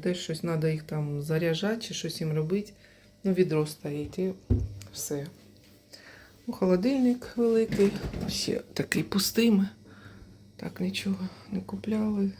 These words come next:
теж. От морозильна камера, холодильник, мені здається, більше, чим у нас там був. Мікроволновка тут.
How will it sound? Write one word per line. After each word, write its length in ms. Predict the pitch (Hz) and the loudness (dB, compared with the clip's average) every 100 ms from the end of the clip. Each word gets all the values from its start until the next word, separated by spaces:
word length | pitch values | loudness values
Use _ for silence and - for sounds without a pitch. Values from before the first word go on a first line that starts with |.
| - | -16
теж. 440 | - 190 190 - - - - - - - - - - - - - - 185 | -4 -2 -2 -6 -12 -18 -20 -20 -20 -20 -20 -20 -20 -20 -20 -20 -10 0
От 340 | 190 185 - 202 | 2 2 -2 0
морозильна 760 | 185 185 175 180 254 247 220 | 2 2 0 0 0 0 -2
камера, 480 | 220 208 202 196 196 | -2 2 4 4 2
холодильник, 720 | 202 196 185 202 190 185 - - | 0 0 2 4 4 0 -6 -6
мені 240 | 185 180 | -2 0
здається, 400 | 175 185 175 - | 4 4 4 0
більше, 420 | 175 165 160 - 170 | 0 0 0 -2 -4
чим 240 | - 170 | -4 -2
у 60 | 165 | -2
нас 240 | 165 175 | -2 -4
там 260 | - 165 165 | -4 -2 -2
був. 120 | 170 | -4
Мікроволновка 880 | - 175 165 165 190 262 277 - 226 | -4 -2 0 2 2 2 -2 -8 -6
тут. 300 | 226 214 | -4 -6